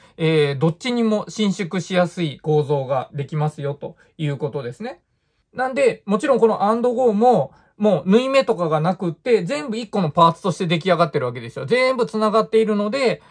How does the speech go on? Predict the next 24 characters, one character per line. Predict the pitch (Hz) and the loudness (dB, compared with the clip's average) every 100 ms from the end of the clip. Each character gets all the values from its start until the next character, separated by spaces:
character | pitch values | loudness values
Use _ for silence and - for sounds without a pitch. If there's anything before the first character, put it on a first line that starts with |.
| - | -4
ま | 254 | 0
あ | 240 | 2
そ | 294 | 2
う | |
い | |
う | 302 | 0
意 | |
味 | |
で | 233 | 2
は | 190 151 | 2 2
で | 139 | -2
す | |
ね、 | 147 | -4
ど | 139 262 | 0 2
こ | - - | 0 -2
引 | 220 | -4
っ | |
張 | - 233 | 2 2
っ | - | 2
て | |
も、 | 214 269 269 143 - | -2 0 2 0 -4
こ | - 180 156 | -4 -2 0
う | |
ね、 | 160 226 | 0 -4